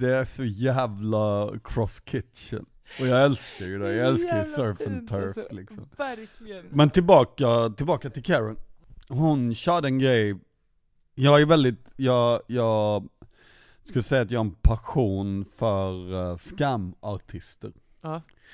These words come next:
Speaker 1: Jag har en passion för vilket vokabulär man kan använda för att få extra saker ge-, för, genom att sätta den andra i obalans.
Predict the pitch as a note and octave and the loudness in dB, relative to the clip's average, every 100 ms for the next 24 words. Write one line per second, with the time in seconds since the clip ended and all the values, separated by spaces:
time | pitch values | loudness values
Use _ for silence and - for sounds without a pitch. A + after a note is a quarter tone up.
0 | - - - A#2 A#2 - A#2+ D3 A#2+ A2 | -20 -20 -6 -4 4 4 4 0 0 0
1 | G#2+ G2+ - A2+ G2 F#2+ F#2 F2+ F2+ F#2 | -2 -8 -8 -6 -6 -8 -10 -10 -10 -8
2 | A2 A2 G2+ _ _ _ - G#2+ G#2 A2 | -8 -10 -14 _ _ _ -12 -10 -6 -4
3 | G#2 A2+ A#2+ F#2 F#2+ F#2+ G2+ G2+ G2 G#2 | -2 -2 0 0 -2 -4 -8 -8 -6 -4
4 | G2+ F#2 F2+ F2 - G#2 F#2 F2+ - - | -4 -4 -6 -8 -6 -4 -4 -6 -12 -12
5 | - F2 F2 - G#2 - - F#2+ - E2+ | -8 -6 -6 -6 -8 -10 -12 -14 -10 -10
6 | D#2 - G2+ G2 - - G2 F2+ G2 G2 | -10 -8 -8 -8 -10 -8 -6 -6 -8 -8
7 | F#2+ - G#2+ - F#2 F#2 F2+ F#2 G2 D#2 | -8 -10 -12 -12 -10 -10 -6 -6 -8 -10
8 | C2+ D#2+ - | -14 -14 -18